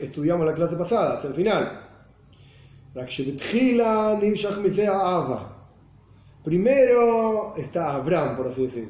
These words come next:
está el concepto del amor a Dios. Esto es lo primero que se proyecta, sheirtze le davka boy, que vos quieras apegarte a Dios. O sea, quieras la acercami-, el acercamiento a Dios.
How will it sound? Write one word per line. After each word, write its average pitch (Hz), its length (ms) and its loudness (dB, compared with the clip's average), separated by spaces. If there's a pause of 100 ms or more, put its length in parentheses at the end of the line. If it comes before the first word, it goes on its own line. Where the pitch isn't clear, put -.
está 185 260 -4
el 190 100 0
concepto 185 420 0
del 180 100 4
amor 214 300 2
a 185 80 4
Dios. - 520 -2 (2000)
Esto 233 300 4
es 214 40 4
lo 208 100 2
primero 220 280 6
que 190 60 4
se 170 100 0
proyecta, 139 400 -2
sheirtze 139 500 0
le 190 100 2
davka 143 340 -2
boy, 220 280 2 (420)
que - 100 -8
vos 156 240 0
quieras 196 460 2
apegarte 160 680 2
a 175 60 4
Dios. 226 600 0 (1300)
O 196 120 2
sea, 180 640 2 (1500)
quieras 202 720 2
la 151 120 -2
acercami-, 151 460 -4
el 151 80 -2
acercamiento 151 560 0
a 143 60 0
Dios. 127 440 -4